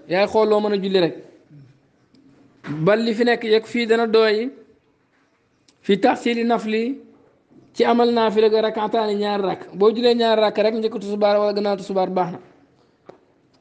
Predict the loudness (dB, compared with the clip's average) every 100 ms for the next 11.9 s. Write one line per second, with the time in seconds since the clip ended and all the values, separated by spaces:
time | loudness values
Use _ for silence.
0 | -12 -8 0 0 2 2 2 2 2 0
1 | -2 0 0 0 0 -2 -6 -6 -4 -4
2 | -4 -4 -4 -4 -4 -4 -2 0 0 0
3 | -2 -4 -14 _ _ _ -8 -4 -2 0
4 | -2 -6 -8 -2 -2 -2 -6 -18 _ _
5 | -2 0 0 -2 -2 -4 -4 -4 -4 -4
6 | -6 -6 -8 -20 _ _ _ -6 -2 4
7 | 2 2 -8 -14 _ _ _ -8 -6 -4
8 | -4 -6 -4 0 0 0 -2 0 0 0
9 | -2 -4 -6 -20 _ _ _ -6 -2 -2
10 | -4 -4 0 0 -2 -10 -20 -20 -20 -20
11 | _ -6 -4 -2 -2 0 0 -2 -6